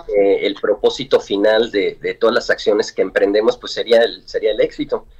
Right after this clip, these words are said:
Así que estamos utilizando como esa palabra mecánicamente en el, en el transcurso de la vida.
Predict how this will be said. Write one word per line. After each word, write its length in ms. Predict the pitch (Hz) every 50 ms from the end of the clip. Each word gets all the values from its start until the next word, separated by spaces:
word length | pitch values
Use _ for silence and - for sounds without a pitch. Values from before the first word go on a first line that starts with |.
| - - - - -
Así 280 | 104 101 - 127 -
que 260 | - 127 123 123 104 -
estamos 400 | 104 - - - 135 147 143 -
utilizando 600 | - - 123 110 101 - - 127 123 131 135 -
como 200 | - 104 107 113
esa 280 | 117 - - 131 -
palabra 580 | - 110 101 107 110 117 113 123 117 120 151 139 -
mecánicamente 960 | 104 104 101 - - - 110 123 120 - - 95 95 98 101 98 - - 147
en 160 | 147 139 127 101
el, 260 | 95 92 95 90 87
en 220 | - - 90 90 90
el 180 | 90 87 85
transcurso 560 | - 87 87 87 - - - 101 - - -
de 60 | 120 101
la 120 | 92 85
vida. 300 | 92 98 101 110 170 -